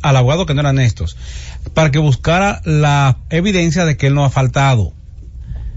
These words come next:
Consecuentemente, el juez lo arrestan en la tarde y al otro día en la mañana lo procesan y lo mandan para la cárcel sin darle tiempo al abogado de que ejerciera el derecho a la defensa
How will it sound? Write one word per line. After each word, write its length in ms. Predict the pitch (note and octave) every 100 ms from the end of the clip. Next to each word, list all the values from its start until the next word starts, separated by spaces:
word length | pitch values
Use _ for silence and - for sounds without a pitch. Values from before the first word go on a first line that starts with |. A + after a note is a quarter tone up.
| - -
Consecuentemente, 720 | - C#3+ D3 E3 D#3+ F#3 F3+ F#3
el 60 |
juez 180 | F3 F#3+
lo 160 | F#3+ D#3+
arrestan 440 | C#3+ F3 F#3+ A3
en 40 | G#3
la 140 | G3
tarde 300 | F3+ D#3+ D3+
y 20 |
al 80 | C#3+
otro 160 | E3 F#3
día 80 | F#3
en 40 |
la 80 | -
mañana 440 | F#3+ E3+ E3 E3
lo 180 | - D3
procesan 400 | C#3+ C3+ D3 E3+
y 20 |
lo 80 | E3
mandan 240 | C#3 D3+ D3
para 160 | D3
la 120 | C#3+ C3+
cárcel 260 | C3+ C3
sin 120 | B2
darle 200 | C3 E3
tiempo 260 | E3 F#3 F3
al 60 | E3+
abogado 280 | D#3+ C#3+
de 80 | C#3
que 100 | C3
ejerciera 320 | C3+ A#2+ D3
el 80 | E3
derecho 260 | C#3+ C#3 C#3
a 60 |
la 60 | C3+
defensa 500 | B2 A#2+ A#2+ G2+ -